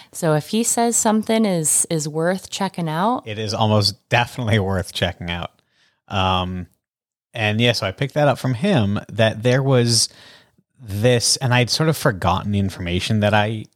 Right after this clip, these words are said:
Speaker 2: that I was given. So then I was translating it to you, uh, poorly.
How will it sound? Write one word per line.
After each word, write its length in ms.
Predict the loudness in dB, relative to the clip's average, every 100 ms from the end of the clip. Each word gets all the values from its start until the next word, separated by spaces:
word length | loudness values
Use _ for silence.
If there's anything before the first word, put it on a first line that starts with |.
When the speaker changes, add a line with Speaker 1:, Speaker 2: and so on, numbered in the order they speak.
| _ _ _ _ _ _ _ -4
Speaker 2:
that 160 | 0 0
I 260 | 0 -2 -4
was 260 | -4 -4
given. 440 | 0 2 2 2 0 -6 _ _
So 120 | -2 2
then 180 | 2
I 160 | 2 2
was 160 | 2 0
translating 640 | -2 0 2 2 2 2
it 140 | 0
to 120 | -4 -2
you, 440 | 0 0 -2 -8 _ _ -12
uh, 200 | -8 -8 -8
poorly. 480 | -2 0 0 -8